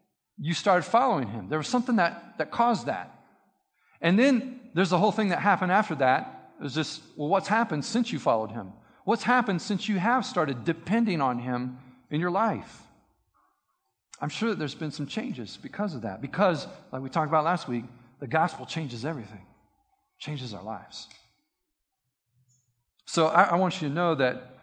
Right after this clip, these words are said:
for those of you who grew up in a Christian home and don't think you have a testimony, think again. You have a great beginning. You have a heritage that was passed on to you, faith being passed on to you,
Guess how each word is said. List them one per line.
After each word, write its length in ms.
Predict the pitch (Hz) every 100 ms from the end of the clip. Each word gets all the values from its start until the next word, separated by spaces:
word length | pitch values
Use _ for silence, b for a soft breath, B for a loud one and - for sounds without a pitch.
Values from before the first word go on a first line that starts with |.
| _ _ _
for 80 | 160
those 160 | 170 143
of 60 |
you 60 | 143
who 40 |
grew 140 | 135 160
up 100 | 143
in 60 |
a 40 | 123
Christian 300 | 156 - 127
home 320 | 156 143 131
and 140 | 113
don't 180 | 143 131
think 160 | 147 -
you 60 |
have 100 | 131
a 40 | 117
testimony, 520 | 151 143 131 107 101
think 240 | - 147
again. 340 | 110 117 110 - - - _ _ _ _ _ _
You 80 | 147
have 100 | 156
a 60 | 131
great 260 | 113 147
beginning. 420 | 143 127 123 104
You 80 | 127
have 100 | 147
a 60 | 123
heritage 500 | 135 160 165 160 135
that 120 | 131
was 140 | 123
passed 380 | - 156 147 -
on 180 | 147 156
to 120 | - 160
you, 140 | 160
faith 460 | 156 - 180 180 -
being 160 | 165
passed 280 | 156 165 160
on 140 | 160 156
to 120 | 160
you, 160 | 156